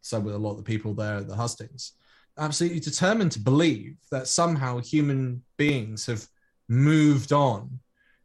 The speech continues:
and we're, we're not competitive enough that we could even remotely walk back into a World War One or Two.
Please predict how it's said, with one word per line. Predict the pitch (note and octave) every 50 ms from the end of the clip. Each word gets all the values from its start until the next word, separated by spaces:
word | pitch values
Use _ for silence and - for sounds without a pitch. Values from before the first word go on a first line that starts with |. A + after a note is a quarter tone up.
| _
and | C#3+ C#3 C#3+ C#3+ D3 D3 C#3
we're, | C#3 C3 C#3 D3+ D#3 D#3 D#3 D#3+ D#3+ D#3+ E3 D#3+ D3+
we're | D3 D#3 D#3+
not | E3 E3+ E3 - - _ _
competitive | - D#3 D#3 D3 - D#3+ D3 D3 - - - E3 D3
enough | D3+ D3+ D#3 D#3 D3 - -
that | - E3 D#3+ D#3
we | D#3 D3+
could | D3 - D#3 D3
even | D#3 D3+ D3 D3+ D3 D3 D3 C#3 C3+ C3+ D3
remotely | C#3+ D3 D3 D3+ D3+ F3+ G3 E3 C3+
walk | A2 A2 A#2 A2+ A2+ - _ _
back | B2 A2+ A2 - -
into | G#2+ A2 G#2+ - - A2+ G#2+ A2
a | G#2+ A2 - _ _ _ _ _ _ _ -
World | B2 A#2+ A#2+ A#2 G#2+
War | A2 A2 A2 G#2+
One | G#2 G#2+ G#2+ G#2+ G2+
or | G2 G2+ G2+
Two. | - - A2 G2 A#2 A#2+